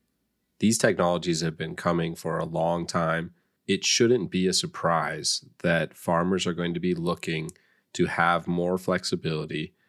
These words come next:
and potentially cut costs in certain ways and still get the same information. That's the whole name of the game. The veterinary profession should have been preparing for this moment when it comes to not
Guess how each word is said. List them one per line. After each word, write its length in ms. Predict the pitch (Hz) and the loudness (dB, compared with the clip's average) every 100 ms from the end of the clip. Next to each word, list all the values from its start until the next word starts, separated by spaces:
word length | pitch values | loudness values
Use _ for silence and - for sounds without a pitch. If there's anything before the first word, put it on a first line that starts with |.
| _ _ | _ _
and 160 | 82 80 | -2 -2
potentially 640 | 80 - 87 85 82 82 | -2 0 -2 -2 -4 -6
cut 320 | - - - | -4 -4 -4
costs 420 | - 90 85 - 82 | -2 0 0 0 -2
in 120 | 80 | -2
certain 360 | - 95 101 | 0 2 2
ways 500 | 90 80 80 80 - - _ _ | 2 2 0 -2 -8 -12 _ _
and 160 | - 80 | -2 0
still 300 | - 95 92 | 2 2 2
get 180 | 90 87 | 2 -2
the 80 | 85 | 0
same 260 | 85 85 | 0 2
information. 680 | 85 78 87 87 87 78 - _ _ _ _ | 0 -2 0 2 0 -2 -6 _ _ _ _
That's 260 | - 90 - | 0 0 2
the 80 | 98 | 0
whole 360 | - 95 95 | 2 4 4
name 260 | 92 90 87 | 2 0 0
of 60 | 85 | 0
the 100 | 85 | -2
game. 380 | 90 90 78 - _ _ _ | 0 0 -2 -6 _ _ _
The 100 | - | 0
veterinary 440 | 87 107 123 113 104 | 2 4 4 2 2
profession 600 | 90 82 87 85 82 80 | 0 0 0 0 -2 0
should 340 | - 98 101 | 0 2 2
have 380 | 90 82 85 78 | 2 0 0 0
been 220 | 87 85 | -2 -2
preparing 640 | 82 85 - 82 87 82 78 | -2 -6 -2 0 2 0 -4
for 480 | - 87 87 92 90 | -4 0 2 2 0
this 420 | - 92 - - | 0 0 0 0
moment 600 | 85 90 82 80 - - _ _ - | 0 0 0 -4 -6 -12 _ _ 0
when 160 | 87 | 2
it 140 | 87 - | 2 0
comes 400 | 90 87 90 - | 0 0 0 -2
to 480 | - 82 80 80 _ _ _ _ _ - | -2 0 0 -4 _ _ _ _ _ -4
not 540 | 135 87 90 92 - | 2 4 2 0 -8